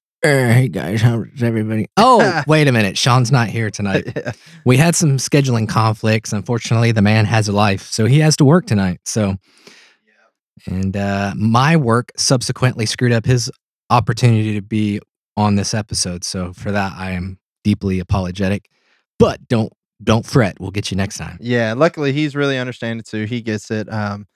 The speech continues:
Speaker 2: there's probably gonna be episodes where I'm not gonna be available, too.
Speaker 1: What?
Speaker 2: Um, I mean, there, there could be. I don't know.
Speaker 1: All right.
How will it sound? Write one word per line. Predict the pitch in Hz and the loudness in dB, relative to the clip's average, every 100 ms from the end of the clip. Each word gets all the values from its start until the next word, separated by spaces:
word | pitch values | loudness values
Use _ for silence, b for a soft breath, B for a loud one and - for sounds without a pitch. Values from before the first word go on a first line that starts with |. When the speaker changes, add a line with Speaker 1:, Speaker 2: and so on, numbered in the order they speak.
| b b 139 | b b 0
Speaker 2:
there's | 147 | 0
probably | - 135 120 123 | 2 0 2 -2
gonna | 123 | -4
be | 117 | -4
episodes | 117 113 123 110 | -6 -4 -4 -4
where | 117 | -6
I'm | 107 | -8
not | 110 104 | -8 -10
gonna | 104 | -10
be | 110 | -8
available, | 107 107 110 107 107 | -6 -4 -4 -6 -8
too. | - 110 110 107 123 | -8 -6 -6 -4 -2
Speaker 1:
What? | 262 508 480 - - - | 2 2 2 0 -2 -12
Speaker 2:
Um, | 220 _ _ _ _ _ _ _ - | -20 _ _ _ _ _ _ _ -2
I | |
mean, | 180 160 123 117 | 0 0 -2 -4
there, | 135 185 - _ | -2 0 -2 _
there | 160 170 | 2 2
could | - 208 | 2 0
be. | 127 113 - _ _ _ 123 | 0 -10 -12 _ _ _ -6
I | |
don't | 117 117 | -6 -6
know. | 117 104 - _ _ _ - | -8 -12 -16 _ _ _ 2
Speaker 1:
All | 156 | 4
right. | 110 104 | 4 2